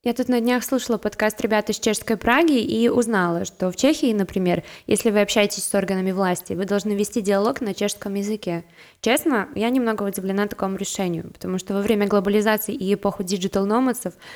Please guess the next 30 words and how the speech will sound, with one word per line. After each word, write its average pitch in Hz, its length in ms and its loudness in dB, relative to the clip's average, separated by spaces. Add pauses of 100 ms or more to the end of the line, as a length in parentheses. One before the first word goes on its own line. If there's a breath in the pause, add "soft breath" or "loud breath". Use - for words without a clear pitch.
когда 196 240 0
люди 202 240 2
меняют 190 320 2
страны 190 340 0
как - 160 -6
перчатки, 214 640 -2 (200 loud breath)
требовать 202 340 0
знания 202 280 0
определённого 190 600 0
языка, 185 560 0 (260)
ну, 220 300 -2
как 185 160 -4
минимум, 190 340 2
странно. 175 420 -4 (360 loud breath)
К - 60 -16
сожалению 254 500 4
или 240 80 4
счастью, 320 340 2
с 262 80 0
первого 240 400 4
дня 220 160 0
моего 208 240 2
появления 208 480 2
в 202 60 -4
Польше 254 340 2
я 202 80 2
говорю 190 240 -2
на 202 140 2
польском 196 400 -4
языке, 185 460 -2